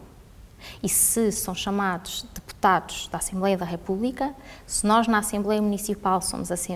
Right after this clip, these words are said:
somos deputados municipais, o funcionamento devia ser equivalente em horário laboral.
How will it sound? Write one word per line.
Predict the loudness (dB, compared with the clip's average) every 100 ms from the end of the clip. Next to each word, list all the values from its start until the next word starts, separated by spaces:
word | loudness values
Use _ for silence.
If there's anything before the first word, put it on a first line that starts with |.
| -6
somos | -4 -2 -2
deputados | -4 -2 2 2 0
municipais, | -6 -6 -2 2 2 2 -2 -12 -14 -10
o |
funcionamento | -6 -4 -2 -2 -2 -4 -4
devia | -6
ser | -4 -6
equivalente | -4 -4 -4 -6 -10 -10 -6 0
em | 0
horário | 0 -2 -2
laboral. | -4 -6 -8 -10